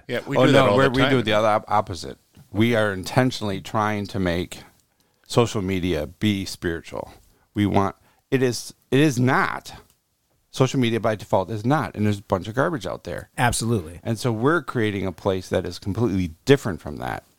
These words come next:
Speaker 2: where it's uplifting and spiritually focused and encouraging.
Speaker 1: Which, yeah, which leads us to the next, uh, question of why, why do you have a private Facebook group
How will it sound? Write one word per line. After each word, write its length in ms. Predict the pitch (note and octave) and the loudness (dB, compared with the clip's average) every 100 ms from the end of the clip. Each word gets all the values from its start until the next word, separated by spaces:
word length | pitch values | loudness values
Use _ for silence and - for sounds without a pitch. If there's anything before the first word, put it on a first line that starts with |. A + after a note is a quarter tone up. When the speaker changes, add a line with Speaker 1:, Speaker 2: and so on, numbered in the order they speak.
| _ _ - | _ _ -2
Speaker 2:
where 180 | G2+ | -2
it's 200 | F#2 - - | -2 -8 -2
uplifting 600 | A#2+ A#2 G#2+ - G2 F#2+ | -2 0 -6 -4 -2 0
and 160 | E2 E2+ | 0 -4
spiritually 460 | - G#2+ F#2+ G2 | 0 0 0 -4
focused 500 | E2+ - F2 - D#2+ | -2 -2 -2 -6 -8
and 120 | F2+ E2 | -6 -6
encouraging. 640 | - F#2+ E2+ D#2 D#2 A2 - _ - - | -2 -2 -2 -4 -12 -12 -18 _ -20 0
Speaker 1:
Which, 260 | C#3 - - | 0 0 -2
yeah, 240 | A#2+ B2+ F#2 | 2 2 2
which 280 | G2 - | -4 -4
leads 180 | A#2 A2 | -6 -4
us 80 | G2+ | -6
to 100 | - | -6
the 120 | F2 F2+ | -8 -8
next, 340 | E2+ - - | -8 -12 -4
uh, 140 | D#2+ D#2 | -4 -4
question 460 | - F2+ - E2 | -6 -6 -6 -12
of 200 | D2 D2 | -12 -14
why, 580 | D#2+ F2 G2 A#2 A#2 A#2+ | -6 -4 -4 -4 -6 -8
why 180 | G2+ A2+ | -4 -4
do 60 | A#2+ | -4
you 100 | G#2 | -6
have 140 | F#2 | -8
a 80 | E2+ | -10
private 580 | _ - G#2 A2 G2+ - | _ -2 0 0 -4 -8
Facebook 480 | - F#2 - F2 | -4 -6 -4 -12
group 340 | - E2 E2 | -8 -8 -8